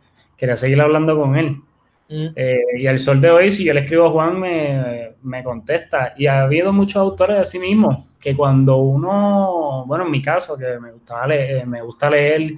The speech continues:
Speaker 1: y escribir, que antes de tener siete ocho siete, muchos de ellos, tú los veías como que, "Diantre, no, no sé si algo, quisiera conocerlo algún día",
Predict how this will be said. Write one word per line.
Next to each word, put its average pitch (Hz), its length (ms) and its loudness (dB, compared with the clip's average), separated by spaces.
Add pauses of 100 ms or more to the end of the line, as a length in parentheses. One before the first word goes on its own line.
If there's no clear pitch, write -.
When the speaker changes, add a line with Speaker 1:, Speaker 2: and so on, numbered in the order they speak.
(260)
Speaker 1:
y 143 80 0
escribir, 139 640 2 (440)
que 131 280 0
antes 123 320 0
de 180 120 4
tener 185 220 -2
siete 180 180 -6
ocho 165 140 -8
siete, 175 380 0
muchos 135 360 -2
de 165 100 4
ellos, 160 460 0
tú 127 120 -8
los 135 120 -2
veías 156 240 2
como 143 220 -6
que, 113 100 -6
"Diantre, 156 560 -6
no, 120 400 -8
no 117 160 -8
sé 139 160 -8
si 139 120 -6
algo, 139 280 -6
quisiera 127 320 -2
conocerlo 156 400 2
algún 151 300 2
día", 147 540 4